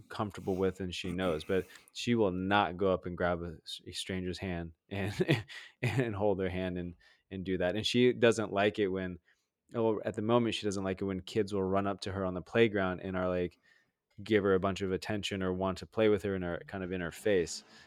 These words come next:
Um, and she kinda che-, checks the boxes, um, for, you know, what an introvert would be. The, you know, one thing that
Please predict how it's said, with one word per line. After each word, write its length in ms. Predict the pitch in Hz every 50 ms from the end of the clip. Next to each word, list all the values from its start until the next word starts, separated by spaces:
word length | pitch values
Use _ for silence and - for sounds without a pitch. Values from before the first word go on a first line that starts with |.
| - _ -
Um, 380 | - 101 98 92 90 90 90 85 - - - - _ - - - - - - - - - - -
and 160 | 117 117 104
she 120 | - 123 113
kinda 280 | - 123 127 139 143 - -
che-, 240 | - - - 131 - - - - - - -
checks 260 | - 139 135 131 - -
the 100 | 120 95
boxes, 720 | 101 104 107 127 127 - - 104 98 92 92 87 - - _ _ _ _ _ _ _ -
um, 440 | 101 101 98 95 92 92 92 92 90 - _ _ _ _ _ _ _ _ _ _ _ _ _ _ _ _ _ - - -
for, 680 | - - - 117 104 101 104 101 98 95 92 92 - _ _ _ _ -
you 80 | - 98
know, 180 | 95 95 90 87 92 98
what 220 | 101 98 98 95
an 80 | 98 90
introvert 520 | 101 101 104 - - 107 95 95 92 -
would 180 | 92 92 90 82
be. 340 | - 117 107 90 85 82 85 - _ _ _ -
The, 160 | 101 101 - _ _ -
you 80 | 101 92
know, 200 | 90 98 98 - _ _ _ _ - _ _ _ -
one 260 | 107 107 120 127 131
thing 180 | 131 135 123 113
that 360 | 110 107 101 98 - -